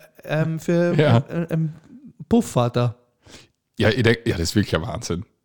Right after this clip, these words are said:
Speaker 1: Ein Wahnsinn, gell?
Speaker 2: Weil
Speaker 1: Also
Speaker 2: damals
Speaker 1: das,
Speaker 2: hat's ja
Speaker 1: und das,
Speaker 2: nix
Speaker 1: und de-,
Speaker 2: gegeben.
Speaker 1: und deswegen sagt man Lude.
Speaker 2: Ja, okay.
Speaker 1: Ja. Und deswegen heißt die Show auch Luden.
Speaker 2: Okay. Na, klingt wirklich interessant.
Speaker 1: Gänge, und, und Hamburger haben überhaupt ganz viele, ähm, Wörter, die,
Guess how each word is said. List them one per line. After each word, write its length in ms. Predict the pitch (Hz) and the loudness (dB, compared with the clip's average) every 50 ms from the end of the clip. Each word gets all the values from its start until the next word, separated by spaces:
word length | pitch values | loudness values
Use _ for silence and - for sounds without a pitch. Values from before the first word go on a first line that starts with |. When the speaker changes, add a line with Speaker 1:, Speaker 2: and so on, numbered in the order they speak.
| - - - | -10 -4 -2
Speaker 1:
Ein 100 | 135 143 | 0 0
Wahnsinn, 280 | 151 160 170 143 127 120 | 2 0 0 -2 -2 -2
gell? 140 | 147 175 165 - - | -2 -4 -6 -2 2
Speaker 2:
Weil 100 | 131 123 | 4 6
Speaker 1:
Also 120 | 113 110 110 | 6 6 6
Speaker 2:
damals 200 | 139 156 139 - | 6 6 6 4
Speaker 1:
das, 60 | 127 | 4
Speaker 2:
hat's 100 | 117 - | 4 4
ja 40 | 123 | 6
Speaker 1:
und 40 | 120 | 6
das, 60 | - 156 | 6 6
Speaker 2:
nix 100 | - - - | 4 2 4
Speaker 1:
und 60 | - | 6
de-, 80 | 143 | 8
Speaker 2:
gegeben. 300 | 151 160 143 101 85 87 - | 8 8 8 6 2 -2 -2
Speaker 1:
und 80 | 165 | -2
deswegen 220 | 180 175 202 202 196 | 2 4 4 4 4
sagt 120 | 202 202 | 2 2
man 140 | 202 190 175 | 2 2 2
Lude. 380 | 180 226 254 208 143 123 117 - - _ _ - | 2 2 0 0 0 -2 -2 -6 -12 _ _ -6
Speaker 2:
Ja, 200 | 135 123 123 - - | -4 -2 -2 -2 0
okay. 400 | - - - - 185 143 101 92 - _ _ _ _ _ _ _ _ _ _ _ - | 0 0 2 2 2 2 0 0 -6 _ _ _ _ _ _ _ _ _ _ _ -18
Speaker 1:
Ja. 100 | 190 - _ _ _ _ - | -18 -18 _ _ _ _ -12
Und 120 | 151 143 175 | -6 -2 0
deswegen 200 | 170 180 180 175 | 2 2 4 2
heißt 140 | 165 - | 2 0
die 80 | - 165 | -2 -2
Show 160 | 208 214 196 | -2 0 0
auch 80 | 156 - | -2 -2
Luden. 380 | 165 170 175 151 131 117 110 - _ _ _ _ _ _ _ _ _ _ - | -2 -2 -2 -2 -6 -8 -10 -12 _ _ _ _ _ _ _ _ _ _ -12
Speaker 2:
Okay. 300 | 123 117 - 135 120 117 _ _ - | -10 -6 -4 -4 -4 -4 _ _ 2
Na, 180 | 120 117 123 - - - - - - _ _ - - - - | 4 4 4 2 -4 -12 -16 -16 -18 _ _ -20 -18 -12 -6
klingt 260 | - 160 175 - - | -2 -2 -2 0 -2
wirklich 160 | 233 - - | -4 -4 -4
interessant. 500 | - 95 - - 180 190 202 196 185 190 | -4 -4 -2 -2 0 0 2 2 2 2
Speaker 1:
Gänge, 160 | 185 185 202 - | 0 -2 -2 -2
und, 180 | 208 190 190 | -4 -6 -4
und 180 | 202 190 185 - | -4 -4 -2 0
Hamburger 300 | 180 196 240 247 226 220 | 0 4 4 4 4 4
haben 80 | 202 | 2
überhaupt 320 | 208 202 208 208 208 - - - _ _ _ - | 2 2 2 0 0 -4 -20 -20 _ _ _ -4
ganz 240 | 156 170 190 - | -4 -2 -2 -2
viele, 360 | - 202 190 190 185 180 170 - | 0 2 4 4 4 4 2 0
ähm, 240 | 151 151 156 151 139 | 0 -2 0 0 2
Wörter, 440 | 147 170 - 175 175 180 175 - _ _ _ _ _ _ _ _ _ _ _ _ _ - | 0 0 2 0 0 -2 -2 -4 _ _ _ _ _ _ _ _ _ _ _ _ _ -6
die, 160 | 147 139 | -6 -6